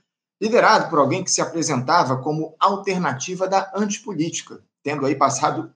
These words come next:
três décadas ocupando cargos no legislativo. O presidente Lula recebeu de Jair Bolsonaro como herança um Brasil fraturado pelo negacionismo,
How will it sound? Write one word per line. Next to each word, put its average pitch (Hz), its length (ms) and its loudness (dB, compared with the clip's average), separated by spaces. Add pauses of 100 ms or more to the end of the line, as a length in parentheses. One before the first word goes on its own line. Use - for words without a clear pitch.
três 190 300 0
décadas 160 560 2
ocupando 131 500 -2
cargos 139 800 0
no 175 140 4
legislativo. 151 960 2 (420)
O - 60 -18
presidente 214 420 0
Lula 180 260 0
recebeu 143 640 0
de 160 200 2
Jair 143 320 2
Bolsonaro 131 540 0
como 131 180 -4
herança 127 420 -2
um 214 340 -8
Brasil 147 560 0
fraturado 143 840 2
pelo 127 260 -2
negacionismo, 135 960 -2